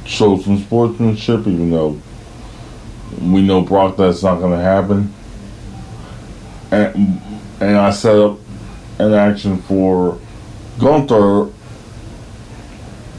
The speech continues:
to, well, I need,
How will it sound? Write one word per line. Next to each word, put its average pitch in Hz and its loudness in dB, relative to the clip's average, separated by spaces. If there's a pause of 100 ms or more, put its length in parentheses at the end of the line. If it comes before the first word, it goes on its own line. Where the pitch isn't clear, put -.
(2500)
to, 98 2 (760)
well, 87 2 (2000)
I 95 2
need, 113 2